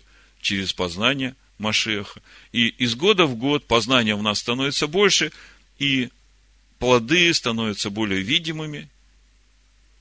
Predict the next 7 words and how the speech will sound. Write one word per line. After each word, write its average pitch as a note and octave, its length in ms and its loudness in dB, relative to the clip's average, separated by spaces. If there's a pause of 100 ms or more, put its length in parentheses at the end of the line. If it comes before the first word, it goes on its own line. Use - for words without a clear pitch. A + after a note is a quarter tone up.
(320)
даже A#2+ 440 -2
нам G2+ 220 -4
самим. F2+ 360 -8 (2250)
Значит, F#2 480 -4
э, F2+ 240 -10 (200)
из F2+ 160 -8
этого G2+ 460 0